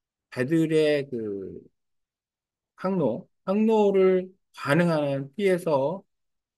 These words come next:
피해서 투어를 해야 된다. 그 루트를 잡-, 잡을 때는, 아, 그렇게 잡아야 되고, 가능한 한 이 항구 안쪽은,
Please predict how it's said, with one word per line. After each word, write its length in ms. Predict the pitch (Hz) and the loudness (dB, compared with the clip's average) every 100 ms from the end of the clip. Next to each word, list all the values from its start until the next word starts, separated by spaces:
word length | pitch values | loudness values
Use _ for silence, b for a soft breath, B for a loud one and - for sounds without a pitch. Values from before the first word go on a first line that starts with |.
| _ | _
피해서 580 | 175 156 143 139 143 139 139 | -2 0 0 0 0 0 -2
투어를 420 | 175 160 135 117 | -2 0 -2 -4
해야 140 | 127 120 | -8 -8
된다. 420 | - - - - _ _ _ _ _ _ _ | -12 -14 -14 -18 _ _ _ _ _ _ _
그 60 | 120 | -4
루트를 520 | 120 147 151 156 135 | -2 -2 0 0 0
잡-, 300 | 139 127 - _ _ - 92 92 | -2 -4 -8 _ _ -16 -16 -10
잡을 260 | - 123 135 | -6 -4 -2
때는, 540 | 120 113 147 139 135 _ _ _ - | -2 0 -2 -4 -8 _ _ _ -4
아, 360 | 98 92 76 80 | 0 2 0 -2
그렇게 360 | 147 143 151 | -4 0 -2
잡아야 1080 | 135 110 104 127 120 113 110 98 117 131 131 | 0 -4 2 4 4 2 -2 -2 -2 -2 -2
되고, 480 | 120 95 90 82 - - _ _ _ - | -4 -4 -2 -4 -6 -16 _ _ _ -6
가능한 540 | 123 135 139 127 120 | 0 2 2 2 2
한 260 | 127 123 110 | 0 -2 -4
이 180 | 101 101 | -6 -4
항구 500 | 160 175 170 160 139 | -2 0 0 0 0
안쪽은, 840 | 98 110 - 165 135 95 123 165 | 0 -2 0 0 0 -6 -8 -16